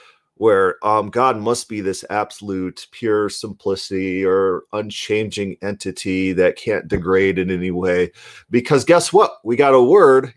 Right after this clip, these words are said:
and that word has a definition, and part of that definition means that God must exist. It's, it's all nonsense.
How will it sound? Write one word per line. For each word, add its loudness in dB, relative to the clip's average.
and -10
that -6
word 2
has 0
a -4
definition, -4
and -8
part -4
of -2
that 0
definition -4
means -8
that -2
God 0
must -8
exist. -14
It's, -8
it's -10
all 4
nonsense. -2